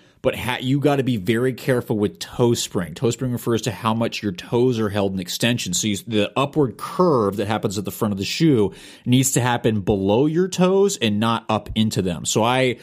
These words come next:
my greatest example is I, I really enjoy the asics Metaspeed Edge Plus. It was one of my, it was one of my favorites. Didn't quite make the top, but it was one of my favorites for last year. And I recently messed up one of my toes that had, and had a lot of trouble with extension,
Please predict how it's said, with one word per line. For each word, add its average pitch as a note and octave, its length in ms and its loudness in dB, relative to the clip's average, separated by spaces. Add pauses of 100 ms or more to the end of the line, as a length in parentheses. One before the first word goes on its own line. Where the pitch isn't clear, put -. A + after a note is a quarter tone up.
(300)
my B2 140 2
greatest C#3 320 0
example B2 320 0
is A2+ 100 0
I, B2 360 0
I G#2 80 0
really A#2 600 0
enjoy A2 640 0
the G2+ 680 -2
asics A2 400 -2
Metaspeed G#2+ 500 -2
Edge G2+ 280 -2
Plus. - 420 -2
It G#2 60 -6
was G2+ 160 -2
one G2+ 100 -2
of G2+ 60 -4
my, G2 240 -4
it F#2+ 180 -4 (400)
was A#2+ 120 -2 (120)
one C#3 240 -4
of D3+ 80 -4
my C3 120 -2
favorites. A#2+ 600 -4
Didn't C3+ 320 -6
quite D#3 400 -2
make C#3+ 140 -8
the A#2 60 -6
top, B2 280 -4
but A2 80 -6
it A2 40 -2
was G#2 120 -4
one A#2 80 -4
of A#2+ 40 -8
my A2 120 -2
favorites G#2+ 420 -4
for G#2 140 -8
last F#2+ 380 -8
year. D3+ 320 0 (400)
And B2 560 0
I A#2 580 2
recently A#2 440 0
messed A#2 300 0
up - 300 -2
one A2 220 0
of G#2 60 0
my E3+ 180 0
toes A2 400 0
that G#2+ 100 0
had, G#2+ 160 -2
and G2+ 100 -4
had A2 140 -2
a A2 40 -2
lot G#2 120 0
of G2 80 -4
trouble G#2 220 0
with G2+ 160 -2
extension, G2 600 -2